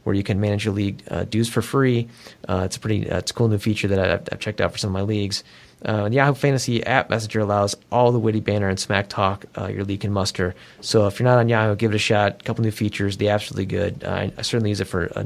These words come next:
several of my leagues, so highly recommended. All right, well, switching over to wide receiver rankings. Uh, we touched on a little bit. We've kinda gone through a lot of 'em. Uh, you know, P P R format here. You got Brown, Beckham,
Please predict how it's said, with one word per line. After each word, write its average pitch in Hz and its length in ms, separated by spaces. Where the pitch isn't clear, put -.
several 104 380
of 95 60
my 95 40
leagues, 95 260
so - 160
highly 101 240
recommended. - 540
All - 80
right, 120 80
well, 156 100
switching 226 280
over 202 80
to 185 60
wide 165 160
receiver 147 320
rankings. 123 500
Uh, 107 120
we 110 80
touched 147 280
on 131 120
a 120 60
little 120 200
bit. 117 260
We've 113 220
kinda 123 220
gone 117 180
through 120 140
a - 20
lot 110 200
of 110 180
'em. 107 60
Uh, 98 300
you - 120
know, 98 60
P 147 200
P 139 180
R 113 140
format 117 340
here. 110 140
You 107 60
got 104 180
Brown, 120 380
Beckham, 113 540